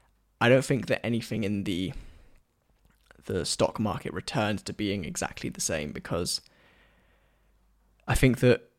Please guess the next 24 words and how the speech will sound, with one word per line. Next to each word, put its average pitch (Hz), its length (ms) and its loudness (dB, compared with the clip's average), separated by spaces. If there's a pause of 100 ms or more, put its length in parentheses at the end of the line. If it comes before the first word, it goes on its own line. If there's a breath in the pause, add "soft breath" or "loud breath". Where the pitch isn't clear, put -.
(1400)
lots 131 320 4
of - 180 0
areas 110 680 2 (120)
of, 95 400 2 (560 loud breath)
uh, 82 200 -10 (640)
private 98 360 -4
equity, - 460 -6
of 90 80 -6
hedge 147 260 -4
funds, 101 300 -2
has 113 100 -6
been 113 160 -4
exposed 113 720 0
to 110 180 -4
millions 110 440 0
of - 60 -8
people - 360 -8
to 127 100 -2
show 147 280 8
that 139 160 4
it - 100 2
is 139 140 0
essentially 120 440 -2
just, - 360 -6